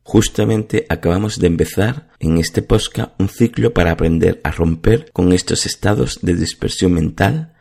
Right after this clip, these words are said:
mediante la aplicación de unos ejercicios cortos de mindfulness, de atención al momento presente.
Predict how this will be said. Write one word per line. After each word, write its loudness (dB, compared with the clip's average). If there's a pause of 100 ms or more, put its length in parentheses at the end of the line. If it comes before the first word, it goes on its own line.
(240)
mediante 0
la 0
aplicación -2 (260)
de 4
unos 2
ejercicios -2
cortos -2 (120)
de 0
mindfulness, -6 (380)
de 0
atención -2 (320)
al 0
momento 0
presente. -12